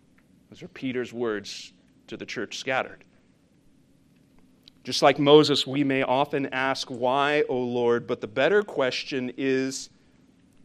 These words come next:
"Who are you, Lord?" And in fact, that is the exact answer that God gives to Moses. If you look back at chapter six, verse one,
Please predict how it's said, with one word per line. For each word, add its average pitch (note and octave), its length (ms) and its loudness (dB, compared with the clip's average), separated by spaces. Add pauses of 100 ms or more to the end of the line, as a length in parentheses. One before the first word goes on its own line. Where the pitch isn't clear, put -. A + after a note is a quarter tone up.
"Who C3 560 -4 (160)
are A#2+ 420 -2 (100)
you, G#2 420 -10 (500)
Lord?" E2+ 320 -16 (1300)
And - 80 -20
in - 40 -20
fact, - 520 -6 (240)
that D#3 220 -10
is D#3 280 -10
the F#3+ 240 -12
exact D3 420 -8
answer B2+ 360 -10
that G#2 140 -12
God G#2+ 240 -12
gives F#2+ 280 -14
to - 80 -20
Moses. F#2+ 540 -18 (1000)
If - 60 -20
you G2+ 80 -14
look A#2 200 -10
back A2+ 240 -6
at C3 100 -12
chapter C#3 360 -10
six, - 640 -8 (640)
verse G2 320 -16
one, A2 380 -10